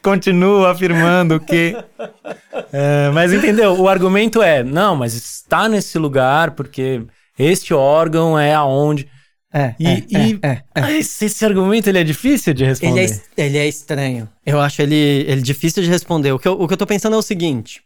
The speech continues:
Speaker 2: Pensa assim, talvez, não, talvez não, com certeza um dia o sol vai crescer e vai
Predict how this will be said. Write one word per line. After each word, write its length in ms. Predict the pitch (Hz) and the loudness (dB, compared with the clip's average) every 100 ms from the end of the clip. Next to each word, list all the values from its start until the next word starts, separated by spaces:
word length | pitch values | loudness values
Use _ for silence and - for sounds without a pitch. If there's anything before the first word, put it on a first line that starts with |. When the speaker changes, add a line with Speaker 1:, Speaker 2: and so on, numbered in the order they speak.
| _ _ _ | _ _ _
Speaker 2:
Pensa 260 | 202 202 220 | -2 0 -2
assim, 400 | - 175 143 107 _ _ _ - | -4 -4 -4 -6 _ _ _ -4
talvez, 1040 | 185 170 135 233 269 175 - - - - _ - | -2 -2 0 0 2 0 -4 -14 -18 -20 _ -10
não, 160 | 165 | -10
talvez 320 | 110 170 240 214 | -6 -2 0 -2
não, 140 | 127 | -4
com 180 | - 262 | -4 -4
certeza 460 | 240 214 208 170 170 | -4 -2 0 0 -2
um 160 | 139 | -4
dia 480 | 120 131 196 135 117 - _ _ _ | -6 -2 0 -2 -4 -14 _ _ _
o 40 | 143 | -10
sol 300 | - 202 220 | -4 -2 0
vai 160 | 214 | 0
crescer 600 | 202 180 156 - 196 226 | -2 -6 -8 -2 0 2
e 20 | 226 | 0
vai 520 | 165 190 208 220 | -2 0 2 0